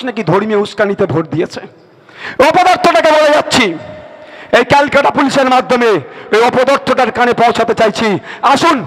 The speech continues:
ভাঙড়ের মানুষের সাথে মিশুন। ভাঙড়ের হিন্দু, ভাঙড়ের মুসলিম, ভাঙড়ের দলিত, ভাঙড়ের আদিবাসী, ভাঙড়ের ব্রাহ্মণ,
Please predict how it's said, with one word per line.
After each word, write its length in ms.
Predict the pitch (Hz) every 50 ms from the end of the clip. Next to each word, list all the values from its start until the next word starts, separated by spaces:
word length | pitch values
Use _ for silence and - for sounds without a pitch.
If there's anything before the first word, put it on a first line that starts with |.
| - - - - - - - - - 147
ভাঙড়ের 400 | 147 156 220 233 247 240 226 202 190
মানুষের 360 | 190 220 254 240 - 233 - -
সাথে 140 | 208 175 190
মিশুন। 340 | 185 180 - - 180 160 139 - - - - - -
ভাঙড়ের 320 | - 202 247 262 262 262 240
হিন্দু, 300 | 254 277 269 262 269 269 269 415 - - - - - - -
ভাঙড়ের 340 | 190 240 262 277 269 269 269
মুসলিম, 420 | 269 262 - - 220 262 277 285 269 247 - - - - -
ভাঙড়ের 340 | - 302 311 311 302 294 - -
দলিত, 360 | 294 294 285 302 302 302 294 - - - - - -
ভাঙড়ের 300 | 254 311 330 330 320 311
আদিবাসী, 440 | - 302 320 330 330 277 - 339 339 285 190 - - - -
ভাঙড়ের 340 | 302 320 349 349 349 330
ব্রাহ্মণ, 440 | 320 339 370 359 359 370 381 381 349